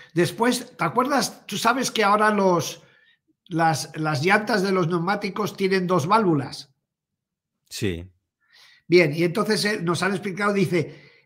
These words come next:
Speaker 1: con esas dos válvulas lo que hacen es lavar el aire. Antes de salir,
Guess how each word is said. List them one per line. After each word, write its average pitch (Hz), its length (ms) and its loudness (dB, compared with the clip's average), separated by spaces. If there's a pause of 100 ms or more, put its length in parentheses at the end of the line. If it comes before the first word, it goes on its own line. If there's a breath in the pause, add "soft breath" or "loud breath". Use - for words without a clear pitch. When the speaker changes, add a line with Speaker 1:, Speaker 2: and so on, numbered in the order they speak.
(180)
Speaker 1:
con 175 100 -2
esas 220 260 -2
dos 190 260 0
válvulas 208 680 0 (320)
lo 165 200 0
que 202 80 -2
hacen 220 240 0
es 226 300 -2 (100)
lavar 170 520 6
el 185 160 2
aire. 175 520 0 (1200)
Antes 196 340 0
de 220 80 0
salir, 208 540 0